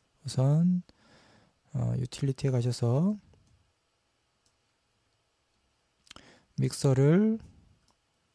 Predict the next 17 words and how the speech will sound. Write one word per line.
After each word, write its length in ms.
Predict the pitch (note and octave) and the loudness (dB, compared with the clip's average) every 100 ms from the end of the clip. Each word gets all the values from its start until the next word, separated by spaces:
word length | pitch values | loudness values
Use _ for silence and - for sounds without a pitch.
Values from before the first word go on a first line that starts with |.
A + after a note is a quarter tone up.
| _ | _
추가를 360 | - D3 C3+ | -8 -4 -2
해주시고, 680 | C#3 C#3+ - A#2+ A#2 C#3 G#3+ - _ _ _ _ _ _ _ | -4 -6 -6 -4 -2 -2 -2 -8 _ _ _ _ _ _ _
뭐 120 | C3 | -4
이걸 180 | C#3 D#3+ | 0 2
하셔도 180 | D#3+ E3 | 2 2
되고 200 | D3+ C#3+ | 2 2
라인 220 | C3+ A#2+ | 2 0
믹서로 320 | C3+ - C3+ | -2 -2 -2
하셔도 180 | C#3 D#3 | 0 0
되는데요. 400 | C3 A2+ A2+ C#3+ | 0 -2 -2 -2
지금 260 | C#3+ A#2+ A#2 - - _ - | -4 -6 -8 -12 -20 _ -4
페이더가 680 | F3+ F3 E3 C#3+ C3+ B2 B2+ | 0 4 4 4 2 2 0
움직이는 400 | A#2+ C3 C#3 B2+ | 0 0 0 0
걸 80 | B2 | -2
보여드리기 520 | - A#2+ C#3+ D3 A#2+ | -2 0 0 0 0
위해서 260 | A2 A#2 | 0 -2
지금, 400 | G#2+ A2 A2 A2 | -4 -6 -6 -8